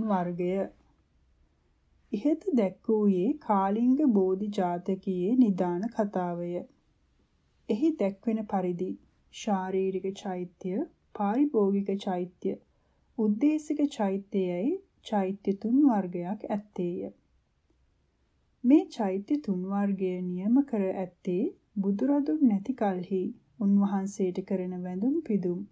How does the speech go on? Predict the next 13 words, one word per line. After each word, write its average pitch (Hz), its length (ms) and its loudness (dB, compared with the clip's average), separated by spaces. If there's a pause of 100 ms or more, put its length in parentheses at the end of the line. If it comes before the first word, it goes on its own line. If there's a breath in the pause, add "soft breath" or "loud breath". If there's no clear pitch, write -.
(320)
ඒ 196 160 6
චෛත්‍යයන්ට 196 800 -4
හෝ 185 280 -4 (400)
චෛස්-, 247 420 -4 (580)
චෛත්‍ය 247 480 -4
ස්ථානයන්හි 202 960 -2 (800)
හෝ 190 160 4
කිරීම 190 500 0
පිණිසය. 208 480 4 (1800)
චෛත්‍ය 302 560 0
යනු 214 280 2
සංස්කෘතික 214 720 -4
වචනයකි. 208 680 -2